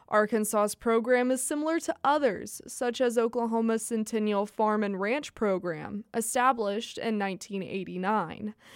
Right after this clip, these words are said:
and Missouri's Centennial Farm Project, which started in nineteen seventy-six. Wes Ward is the Arkansas Secretary of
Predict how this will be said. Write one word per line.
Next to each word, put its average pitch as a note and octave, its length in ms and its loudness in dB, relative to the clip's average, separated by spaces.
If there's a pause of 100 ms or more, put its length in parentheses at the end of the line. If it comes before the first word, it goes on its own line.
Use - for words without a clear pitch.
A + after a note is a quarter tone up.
(220)
and D#4+ 200 2
Missouri's D4+ 520 2
Centennial A#3+ 580 2
Farm B3+ 400 2
Project, F3+ 800 0
which A#3+ 220 -2
started B3+ 680 6
in A3+ 200 2
nineteen G#3 540 -2
seventy-six. F#3 1200 -4 (540)
Wes G#3+ 400 2
Ward G#3+ 400 0
is D4 140 -2
the C#4+ 100 2
Arkansas C#4 520 2
Secretary C4 720 0
of A#3 80 4